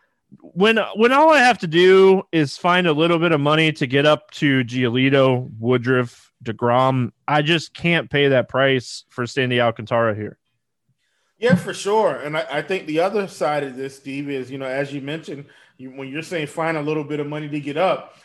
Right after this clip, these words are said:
Speaker 2: we can also find a little bit of money and just go down to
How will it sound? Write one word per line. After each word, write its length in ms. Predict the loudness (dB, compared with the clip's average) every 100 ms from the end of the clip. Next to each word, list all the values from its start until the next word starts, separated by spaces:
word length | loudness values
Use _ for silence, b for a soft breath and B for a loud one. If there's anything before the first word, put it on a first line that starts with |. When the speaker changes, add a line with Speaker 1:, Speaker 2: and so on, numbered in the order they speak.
| -14
Speaker 2:
we 120 | -12
can 140 | -6 -2
also 300 | -2 0 -6
find 260 | -2 -2 -2
a 20 |
little 200 | -2 -4
bit 160 | -6
of 80 | -8
money 240 | -10 -12 -12
and 80 |
just 200 | -14 -12
go 140 | -6 -4
down 280 | -2 -4
to 140 | -6